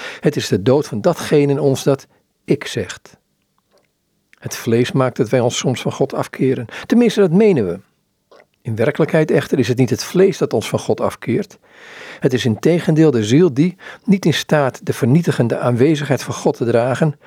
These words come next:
zich verschuilt achter het vlees. Het vlees als scherm gebruikt. Niet het vlees doet God vergeten, het is de ziel die God tracht te vergeten in het vlees.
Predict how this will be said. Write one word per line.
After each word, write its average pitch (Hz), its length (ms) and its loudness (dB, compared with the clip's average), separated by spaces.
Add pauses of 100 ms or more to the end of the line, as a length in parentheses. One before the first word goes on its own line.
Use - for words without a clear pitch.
(180)
zich - 240 -2
verschuilt - 580 0
achter - 260 -2
het 139 140 -2
vlees. - 500 -2 (300)
Het - 180 -10
vlees 120 540 -2 (120)
als - 180 -2
scherm 151 340 0
gebruikt. - 600 -6 (1120)
Niet 151 160 2
het 107 140 -2
vlees 127 340 2
doet 175 140 0
God - 220 0
vergeten, 151 520 0 (200)
het 185 160 0
is - 120 0
de 127 120 0
ziel 156 280 4
die 131 120 -8
God - 260 -2
tracht 147 220 -2
te - 80 -6
vergeten 135 520 0
in 127 100 0
het 120 120 -6
vlees. - 540 -4